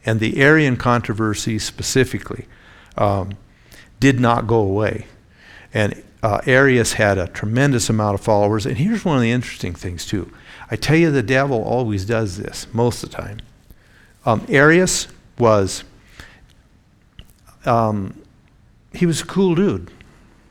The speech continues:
Okay? He was flashy. He was an extremely good speaker, we're told. He also figured out a way, he was a P R guy.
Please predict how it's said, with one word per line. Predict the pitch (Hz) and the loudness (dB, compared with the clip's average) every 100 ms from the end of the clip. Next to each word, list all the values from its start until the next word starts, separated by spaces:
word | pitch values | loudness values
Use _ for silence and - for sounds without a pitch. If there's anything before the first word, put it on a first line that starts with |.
| _ _ _ _ _ _ _ | _ _ _ _ _ _ _
Okay? | - 113 139 143 - - _ - - - - - | -2 0 0 -2 -14 -20 _ -20 -20 -20 -20 -12
He | - 156 160 151 147 - | 4 6 8 6 2 0
was | 123 113 98 85 | 2 4 4 -2
flashy. | - - 120 123 139 - 226 240 - - _ _ _ _ _ | -8 -6 2 2 2 0 0 0 -4 -20 _ _ _ _ _
He | - | 0
was | 120 101 | 2 2
an | 98 | -2
extremely | - - - - 196 208 170 135 | -6 -8 -6 0 4 4 4 2
good | 113 120 101 - | 2 0 -2 -8
speaker, | - - - 190 190 185 185 - - | -8 -6 0 -2 2 0 0 -6 -2
we're | 143 | -2
told. | 139 156 160 160 165 - - _ - - - - | 2 2 2 0 -6 -14 -20 _ -20 -20 -20 -18
He | - 160 | 0 2
also | 156 147 156 175 - 160 160 160 156 - - - _ _ 370 - _ _ _ - | 2 4 4 2 2 2 2 0 -8 -20 -20 -20 _ _ -20 -20 _ _ _ -16
figured | - 190 170 170 | 4 4 6 4
out | 156 156 | 6 4
a | 151 | 4
way, | 135 143 151 151 170 - - | 4 4 4 2 -4 -14 -2
he | 180 | 2
was | 156 143 | 4 2
a | |
P | 143 220 190 | 0 2 2
R | 208 | 2
guy. | 160 104 - | 0 -2 -4